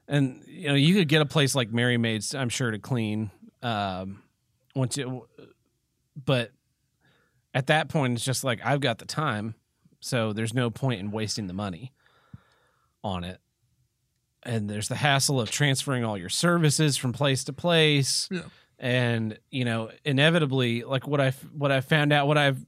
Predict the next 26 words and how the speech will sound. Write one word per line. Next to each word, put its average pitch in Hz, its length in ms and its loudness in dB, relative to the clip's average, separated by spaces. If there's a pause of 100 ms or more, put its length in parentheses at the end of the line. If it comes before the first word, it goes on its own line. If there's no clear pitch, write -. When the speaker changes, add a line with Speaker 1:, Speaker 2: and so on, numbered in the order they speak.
(140)
Speaker 1:
discovered 156 680 0
over 135 160 -2
the 131 80 -2
course 131 260 0
of 120 80 0
moving 120 440 2
all 117 200 0
these 113 180 -4
times 110 360 -2
is 117 140 -4
that 107 200 -2 (580)
uh, 107 260 -2
it's 139 140 -4
my 202 200 2
belief 151 400 2
that 98 180 -12
Cox 139 320 0
and 135 100 0
A 120 100 0
T 127 220 -4
and 95 140 -8
T 120 420 -4 (140)
cut 143 200 2
each 120 180 -4
other's 110 260 -2
lines 123 500 -2